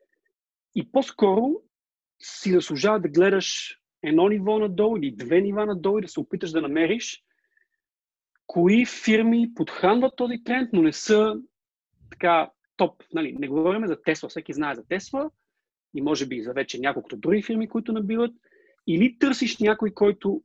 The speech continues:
а, е още, как да кажа, играе minor league, играе още в сянката на едно голямо име, но рязко на-, така наваксва, или търсиш някой, който играе изцяло зад тези фирми и,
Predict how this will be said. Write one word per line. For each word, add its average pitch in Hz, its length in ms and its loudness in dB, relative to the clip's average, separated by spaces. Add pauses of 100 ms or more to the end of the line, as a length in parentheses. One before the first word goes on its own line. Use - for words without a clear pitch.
а, 139 500 0 (760)
е 147 240 -2
още, 165 540 0
как 143 140 -10
да 143 100 -8
кажа, 123 260 -8
играе 147 600 2 (460)
minor 175 460 4
league, 240 240 -4
играе 156 320 0
още 160 520 0
в 127 160 -8
сянката 165 460 -2
на 143 40 -6
едно 143 140 -4
голямо 139 320 -4
име, 180 140 4
но 156 100 2 (640)
рязко 147 680 -2 (720)
на-, 131 440 -8
така 131 200 -6
наваксва, 127 500 -6 (800)
или 233 220 2
търсиш 240 300 -2
някой, 220 280 -2
който 220 240 -6
играе 196 320 -2 (100)
изцяло 220 460 0
зад 185 320 0
тези 165 200 0
фирми 196 320 -2
и, 220 180 -8